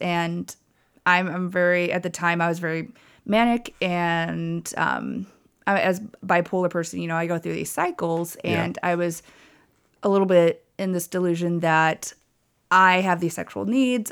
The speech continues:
Speaker 1: I deserve to have these needs met. If you can't do that, then I'm gonna find it somewhere else.
Speaker 2: Mm-hmm.
Speaker 1: Kind of attitude.
Speaker 2: Yeah.
Speaker 1: And so that's, that's what I end up doing.
Speaker 2: Yeah.
Speaker 1: And I'm kind of, that cycle is starting to come back a little bit,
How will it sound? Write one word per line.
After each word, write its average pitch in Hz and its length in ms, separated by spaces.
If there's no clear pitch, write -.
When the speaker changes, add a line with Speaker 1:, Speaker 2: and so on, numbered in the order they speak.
Speaker 1:
I 175 480
deserve 175 260
to 175 80
have 170 200
these 175 180
needs 170 240
met. 196 240
If 180 120
you 196 140
can't - 340
do 185 140
that, 170 220
then 160 100
I'm 156 60
gonna 160 100
find 160 240
it 170 100
somewhere 73 300
else. - 380
Speaker 2:
Mm-hmm. 104 260
Speaker 1:
Kind 165 220
of 165 80
attitude. 175 640
Speaker 2:
Yeah. 131 240
Speaker 1:
And 208 220
so 175 560
that's, - 420
that's 180 160
what 180 120
I 180 100
end 196 120
up 190 80
doing. 208 440
Speaker 2:
Yeah. 185 320
Speaker 1:
And 180 120
I'm 185 160
kind 185 340
of, 185 320
that 190 220
cycle 185 380
is 180 80
starting 190 280
to 185 60
come 175 240
back 170 260
a 233 40
little 254 200
bit, 277 340